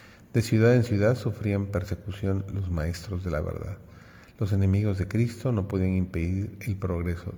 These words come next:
del Evangelio, pero sí lograban dificultar extraordinariamente la obra de los apóstoles.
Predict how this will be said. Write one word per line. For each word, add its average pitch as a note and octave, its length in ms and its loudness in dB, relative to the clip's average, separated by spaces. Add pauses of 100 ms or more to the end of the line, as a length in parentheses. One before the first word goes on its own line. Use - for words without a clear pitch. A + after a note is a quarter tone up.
del D#2+ 160 -6
Evangelio, F2+ 600 -8 (380)
pero E2 240 -2
sí A#2 280 -2 (380)
lograban F#2 540 2
dificultar F#2 760 -2
extraordinariamente G2+ 1300 0
la E2+ 160 2
obra F2+ 260 2
de F2 140 -2
los E2+ 180 -4
apóstoles. - 560 -8